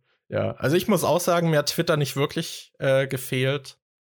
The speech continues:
Ich hab so ab und an reingeguckt, grad weil ich halt ab und an noch so Tweets für Unlimited Ammo irgendwie gemacht hab. Äh, aber ja, ansonsten halt ab und an irgendwie reingeguckt, ob ich irgendwie eine D M hab oder so. Äh,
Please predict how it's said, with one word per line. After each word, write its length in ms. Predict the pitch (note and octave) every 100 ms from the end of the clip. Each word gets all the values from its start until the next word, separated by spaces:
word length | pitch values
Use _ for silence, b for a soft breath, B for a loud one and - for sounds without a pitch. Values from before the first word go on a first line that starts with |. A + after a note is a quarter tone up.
| _
Ich 160 | B2+
hab 180 | D3 -
so 180 | - C3+
ab 140 | C3+
und 160 | D3+ C3
an 160 | A#2+ C#3+
reingeguckt, 800 | C#3+ D3 D3 - D3+ - -
grad 400 | - B2 - - _
weil 460 | A#2 A2+ A2+ A2 -
ich 220 | A2+ -
halt 140 | G#2+ G2+
ab 160 | -
und 140 | A2+ A2
an 100 | A2+
noch 120 | A#2+
so 120 | C3
Tweets 400 | B2+ B2 A#2+ -
für 300 | - A2+ A2
Unlimited 420 | A2 A2 A2 A#2
Ammo 500 | G#2+ A#2+ A#2+ B2+ C3 _
irgendwie 340 | A2 A#2 B2
gemacht 360 | A#2+ A#2 A#2+ -
hab. 240 | B2+ - _ _ _ _ _ _ _ _
Äh, 60 | A2+ G#2+ G#2+ A#2 B2+
aber 220 | A2 A2
ja, 280 | G2 G2 A#2+ _
ansonsten 580 | - G#2 G#2 G#2 - A#2
halt 180 | A2+ G#2
ab 180 | G#2 -
und 100 | G#2+
an 180 | G2+ G2+
irgendwie 360 | A#2 A2 -
reingeguckt, 580 | G2+ G#2 G#2+ A2 A#2 -
ob 120 | -
ich 160 | A2 -
irgendwie 300 | A2 A2 A2+
eine 140 | A2
D 120 | G#2+
M 280 | - G#2 A2+
hab 220 | A#2+ G#2
oder 200 | - G#2+
so. 440 | A2 A2 A2 A2 - _ _ _ _ _ _ -
Äh, 300 | G#2+ A2